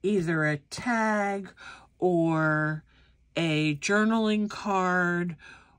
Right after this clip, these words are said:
or something that you've made that's in relation to one of my videos, I will send you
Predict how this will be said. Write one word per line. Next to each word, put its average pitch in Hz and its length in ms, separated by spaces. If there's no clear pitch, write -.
or 156 760
something 247 680
that 190 200
you've 185 340
made 170 680
that's 170 400
in 175 180
relation 165 960
to 208 140
one 170 260
of 170 160
my 160 220
videos, 196 920
I 202 440
will 180 680
send 214 600
you 165 480